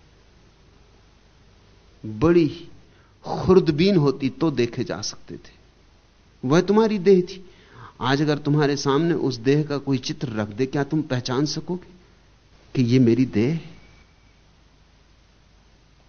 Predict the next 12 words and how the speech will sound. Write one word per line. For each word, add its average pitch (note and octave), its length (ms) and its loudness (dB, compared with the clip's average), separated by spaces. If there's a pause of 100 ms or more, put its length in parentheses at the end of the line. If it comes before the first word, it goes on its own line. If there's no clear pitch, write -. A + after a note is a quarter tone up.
कोई C3+ 220 2
नहीं B3+ 120 4
पहचान C#4+ 420 4
सकेगा। - 420 -4 (3500)
फिर G3 140 4
पहले E3+ 360 2
दिन F3 200 0
तुम E3+ 180 0
जब D#3 180 -2
पैदा C3 240 -2
हुए C3+ 240 -2
थे, - 200 -14